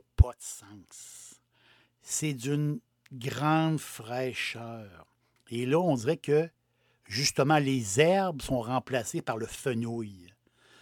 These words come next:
C'est, le Célesté, c'est bon. C'est incroyable. James Suckling,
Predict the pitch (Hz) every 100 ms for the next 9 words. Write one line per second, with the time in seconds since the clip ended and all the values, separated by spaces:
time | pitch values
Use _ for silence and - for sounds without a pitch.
0 | _ _ - - - 151 123 123 - 170
1 | 175 180 160 - - 175 185 - 156 156
2 | 143 160 _ _ _ _ - - 123 127
3 | 123 - 120 113 143 165 151 _ _ _
4 | _ _ _ _ - 95 151 160 147 -
5 | 160 - 139 165 170 139